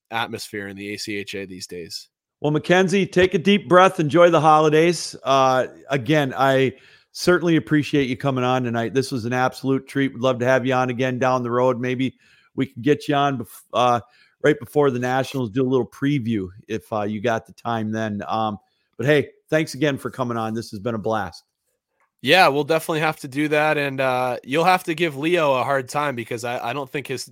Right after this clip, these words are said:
Speaker 1: Bobcats have lost since we went out to Athens and visited them. So
Speaker 2: I will
Speaker 1: they're on
Speaker 2: mention
Speaker 1: quite
Speaker 2: that.
Speaker 1: the, they're on quite the run now. And it was, uh, good to catch up with him and go
Speaker 2: <laughs>
Speaker 1: witness Bird Arena in person. But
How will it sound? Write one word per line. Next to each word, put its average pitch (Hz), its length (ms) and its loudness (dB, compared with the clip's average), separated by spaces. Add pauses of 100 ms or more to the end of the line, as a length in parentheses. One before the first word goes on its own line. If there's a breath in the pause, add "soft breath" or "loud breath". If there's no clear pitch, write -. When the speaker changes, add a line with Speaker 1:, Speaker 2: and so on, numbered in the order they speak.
(200)
Speaker 1:
Bobcats 127 560 -2
have 101 140 -14
lost 117 460 -2
since - 220 -14
we 123 80 -8
went 117 160 -8
out 113 120 -6
to 113 80 -10
Athens 110 440 -8
and 98 120 -18
visited 110 460 -12
them. 101 240 -14
So 104 340 -8 (240 loud breath)
Speaker 2:
I 127 120 2
will 131 60 4
Speaker 1:
they're 131 180 6
on 139 100 6
Speaker 2:
mention 165 100 2
Speaker 1:
quite 139 220 2
Speaker 2:
that. 117 180 0
Speaker 1:
the, 131 60 -8 (480 soft breath)
they're 156 220 4
on 175 140 2
quite 165 280 2
the 151 100 0
run 147 280 2
now. 156 300 2
And 151 80 -2
it 143 40 -2
was, 135 240 -6
uh, 131 180 -2
good 147 240 -4
to 135 60 -8
catch 139 320 -4
up 135 160 -2
with 135 140 -4
him 131 240 -6
and 120 140 -8
go 123 180 -6
Speaker 2:
<laughs> 120 40 -4
Speaker 1:
witness 123 280 -10
Bird 120 260 -4
Arena 117 300 -6
in 107 120 -10
person. 110 440 -10
But 107 240 -8